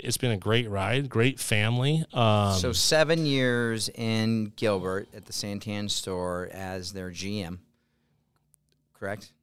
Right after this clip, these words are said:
Speaker 1: No. So this was all, so I was a general sales manager in two thousand fifteen. Two thousand seventeen, I became the general
Speaker 2: General
Speaker 1: manager of the
Speaker 2: manager.
Speaker 1: store.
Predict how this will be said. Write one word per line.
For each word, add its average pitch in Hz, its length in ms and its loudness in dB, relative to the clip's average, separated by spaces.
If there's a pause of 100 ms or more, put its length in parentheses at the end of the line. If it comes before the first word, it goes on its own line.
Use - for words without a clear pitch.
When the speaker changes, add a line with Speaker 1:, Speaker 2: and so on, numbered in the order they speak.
Speaker 1:
No. 113 540 4
So - 180 2
this 107 180 0
was 110 140 0
all, 107 360 6 (280)
so - 120 4
I - 20 4
was 107 60 4
a 98 40 0
general 151 220 8
sales 131 300 6
manager 120 420 2
in 107 260 2
two - 160 -4
thousand 123 320 0
fifteen. 110 240 -2
Two - 180 0
thousand 123 320 4
seventeen, 113 560 2
I 101 60 -2
became 98 340 -4
the 95 60 -2
general 92 240 -2
Speaker 2:
General 92 180 -2
Speaker 1:
manager 92 160 -2
of 87 80 -4
the - 60 -4
Speaker 2:
manager. 78 240 -6
Speaker 1:
store. - 60 -20